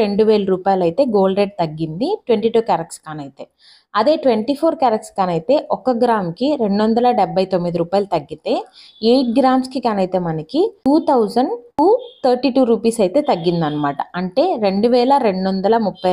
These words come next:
రెండు రూపాయలు అయితే మనకి ట్వంటీ ఫోర్ క్యారెట్స్ తగ్గింది. అలాగే ట్వంటీ టూ క్యారెట్స్ కానైతే టూ థౌజండ్ రూపీస్ తగ్గిందనమాట ఎయిట్ గ్రామ్స్కి, అంటే ఒక సవర్కి. ఈ టూ ఫిఫ్టీ రూపీస్ మనకి ఒక గ్రామ్కి తగ్గటం అంటే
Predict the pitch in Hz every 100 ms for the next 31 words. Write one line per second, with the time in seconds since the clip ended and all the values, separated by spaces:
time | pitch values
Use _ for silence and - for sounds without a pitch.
0 | 175 165 160 165 180 170 156 160 147 160
1 | 269 254 185 208 202 220 220 190 185 -
2 | 175 170 175 214 415 - - _ - 202
3 | 214 320 262 208 220 254 247 220 220 -
4 | 208 202 220 330 240 233 226 208 208 185
5 | 180 233 196 165 175 170 156 151 147 214
6 | 370 453 - 208 180 196 170 156 - -
7 | - 220 254 - 196 165 156 151 - -
8 | _ _ - 247 285 311 277 269 - 294
9 | 294 311 311 269 240 233 294 277 220 208
10 | 208 226 254 294 233 190 190 214 262 254
11 | 220 202